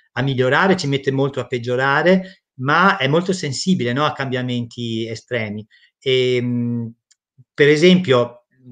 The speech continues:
tornando al discorso di prima, se io, eh, faccio un sovescio, sicuramente a livello di, ehm,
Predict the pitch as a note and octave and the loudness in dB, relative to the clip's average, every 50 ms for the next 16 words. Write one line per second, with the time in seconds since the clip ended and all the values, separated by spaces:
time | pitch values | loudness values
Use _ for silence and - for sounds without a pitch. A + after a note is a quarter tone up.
0 | A#2+ A#2 A2+ A2+ _ _ - C#3 C3+ C#3+ D3 D#3 D3+ C#3+ C3+ C3 B2+ - - D3+ | -20 -20 -20 -20 _ _ -6 -4 -2 0 0 0 2 0 -2 -2 -4 -2 0 0
1 | D3 - F3 F#3 G3+ F#3 C3+ F3+ G#3 F#3 D#3 - - D3 D#3+ F3 E3+ D#3+ C#3+ C#3 | 2 2 2 0 0 2 2 4 4 4 4 2 2 2 6 6 6 6 6 4
2 | B2 B2 B2+ B2 A#2+ A#2 A#2 A2+ A2 - - D3+ D3 D3+ - D3 - - F#3 F3+ | 2 0 -2 0 0 0 0 -2 -2 -2 -2 -2 -2 -2 -4 -4 -2 0 0 2
3 | E3 C3+ C3+ C3 - - G3+ G#3+ G3 - - - - - - B2+ - D#3+ D3+ D3 | 2 2 0 0 2 2 2 2 0 -6 -16 -20 -14 -12 -12 -8 -4 -4 -2 0
4 | D3+ F3+ A3+ B3+ - - E3+ D3+ B2 - - _ _ _ _ - C3+ B2+ C3+ C#3 | 2 4 4 4 4 4 2 2 2 0 -8 _ _ _ _ -8 -6 -4 -4 0
5 | C3 D#3 D#3+ E3 D#3 D3 C#3 C3+ B2+ B2+ C#3+ D3+ D#3+ E3 D#3+ D3+ - B2+ B2 A#2+ | 0 2 2 4 4 2 2 0 0 -2 -2 -2 0 -2 -2 -4 -4 -4 -2 -2
6 | A#2+ A#2+ A#2 A#2 A2+ A2+ A2+ A2+ A2 A2 A2 G#2+ G#2+ G#2+ G#2+ G#2 G#2 G2 G2 | -2 -2 -2 -2 -2 -2 -2 -2 -4 -6 -8 -10 -10 -12 -12 -14 -14 -16 -18